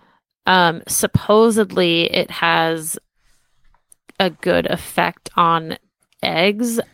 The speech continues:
I don't think it has anything to do with getting pregnant or staying pregnant. So I don't think it can hurt,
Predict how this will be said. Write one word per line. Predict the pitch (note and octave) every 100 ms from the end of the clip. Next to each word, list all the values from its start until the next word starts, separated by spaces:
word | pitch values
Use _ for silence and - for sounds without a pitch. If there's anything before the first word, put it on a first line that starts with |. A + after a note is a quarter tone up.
| _ -
I | F#3+ G3+
don't | A#3 - -
think | - - G3 G3
it | G#3
has | F#3 F#3 F3 F3+
anything | F#3 F3+ F#3 - F3 F3
to | -
do | D#3+ F3 - E3+
with | E3+ - - _ _ _ _ _ -
getting | - E3 E3+ E3+ - _ -
pregnant | - E3 E3 D#3 - - - _ _ -
or | D#3+
staying | - - E3 D3+ D#3+
pregnant. | - - - - - _ - _ _ - - _ _ _ _
So | - - E3+ D#3+ D#3 E3 - - _ _ _ _ _ _ _ _ _ _ _ -
I |
don't | F#3+ G#3+
think | A3
it | F#3 -
can | E3+
hurt, | D3+ - G3 A3+ E4